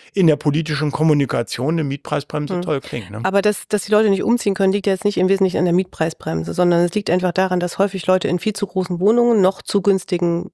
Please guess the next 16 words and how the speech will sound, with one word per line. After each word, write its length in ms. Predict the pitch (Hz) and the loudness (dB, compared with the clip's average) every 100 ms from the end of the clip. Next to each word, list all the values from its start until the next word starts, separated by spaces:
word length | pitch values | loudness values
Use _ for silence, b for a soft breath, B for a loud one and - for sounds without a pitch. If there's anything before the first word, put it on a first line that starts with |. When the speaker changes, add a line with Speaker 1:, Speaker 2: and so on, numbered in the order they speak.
| _ | _
Speaker 2:
Mietpreisen 760 | - - - 185 - 175 170 170 | -16 -8 -4 -4 -2 -2 -2 -2
leben. 480 | 160 185 208 226 269 | 0 2 2 2 0
Speaker 1:
Ja. 280 | 87 104 185 b b _ | -2 -2 -4 b b _
Speaker 2:
Und 220 | - 180 | 0 2
die, 140 | 196 175 | 2 2
wenn 200 | 190 247 | 2 2
sie 120 | 226 | 0
umziehen 600 | 208 208 - - 180 156 | 2 0 0 -2 0 0
würden, 640 | 180 233 240 247 254 254 233 | 0 2 2 2 0 -2 -6
äh, 140 | - 190 | -4 -2
sehr 260 | 175 196 | 2 2
schnell 300 | 196 196 185 | 0 -2 -2
in 140 | 180 185 | -2 -2
eine 60 | |
andere 440 | - 190 185 180 175 | 0 0 -2 -4 -2
Wohnung 460 | 185 180 180 180 | 0 2 0 -2